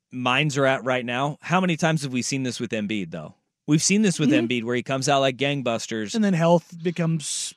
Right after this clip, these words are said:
Speaker 2: prohibitive.
Speaker 1: Yeah, they
Speaker 2: And
Speaker 1: go
Speaker 2: the
Speaker 1: through
Speaker 2: reason
Speaker 1: that
Speaker 2: you're getting
Speaker 1: swoon
Speaker 2: this
Speaker 1: and
Speaker 2: kind
Speaker 1: then
Speaker 2: of
Speaker 1: you see the ramp
Speaker 2: knockback
Speaker 1: up.
Speaker 2: on Jokic is Denver's been good, but they've been injured. Jamal Murray's been out.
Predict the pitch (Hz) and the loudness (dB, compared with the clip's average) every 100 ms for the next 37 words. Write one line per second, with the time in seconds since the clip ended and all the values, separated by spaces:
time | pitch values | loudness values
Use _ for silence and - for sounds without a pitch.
0 | _ - 170 156 160 165 127 - _ - | _ -2 0 2 4 4 2 -10 _ 0
1 | 139 - 131 226 262 - 240 208 - 165 | 2 6 6 6 6 6 6 6 6 6
2 | 143 135 - - 180 190 254 - 147 135 | 4 2 2 4 4 4 2 0 0 -2
3 | 67 - _ _ - 165 156 151 147 208 | -6 -12 _ _ -4 -2 -2 -2 2 2
4 | 277 147 - - 156 147 139 - _ _ | 2 -6 -8 -8 -6 -6 -6 -12 _ _
5 | _ _ _ _ - 269 370 370 330 226 | _ _ _ _ -2 0 0 -4 -4 0
6 | 311 254 202 220 220 262 185 127 147 233 | -2 0 -2 0 -2 -2 -6 -6 -8 -6
7 | 254 277 247 226 220 254 | -6 -6 -6 -4 -2 -4